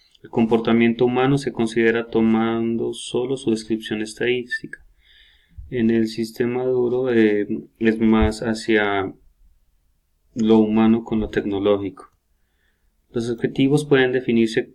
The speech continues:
por medio de una palabra, optimización, donde mediante un enfoque sistemático nos habla básicamente de buscar la mejor manera de realizar una actividad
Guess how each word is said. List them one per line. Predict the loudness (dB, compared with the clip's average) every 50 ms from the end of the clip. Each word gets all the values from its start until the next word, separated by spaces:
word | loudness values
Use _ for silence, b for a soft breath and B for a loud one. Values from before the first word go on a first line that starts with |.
| _ _
por | _ 0 0 2
medio | 2 2 2 2 0 0
de | 0 0
una | 0 0 0 -2 -4 -4
palabra, | -2 0 0 0 0 0 -2 -4 -6 -12 _ _ _ _
optimización, | -12 -12 -12 -8 -6 -6 -4 -4 -6 -8 -10 -12 -6 -4 -2 -2 -2 -2 -6 b b b b b _ -2
donde | 2 2 2 2
mediante | 2 2 2 2 0 0 -2 -2
un | -2
enfoque | -2 -4 -2 -2 -4 -2 -4 -6
sistemático | -8 -8 -12 -8 -4 -2 0 0 0 -2 -4 -8 -8 -6 -4
nos | -2 -2 -2 -2 -2
habla | 0 0 2
básicamente | 2 2 0 -2 -4 -6 -4 -2 -2 0 0 0 -2 -4 -6 -8 -10 -10 b b b b b b b b b -2
de | 0 0
buscar | 0 0 2 2 0 2
la | 2 2
mejor | 0 0 0 0 0 2
manera | 2 2 2 4 4 4
de | 4 4 4
realizar | 2 2 0 -2 -2 -2 -2 -2
una | -2 -4
actividad | -6 -6 -4 -2 0 2 2 2 0 -2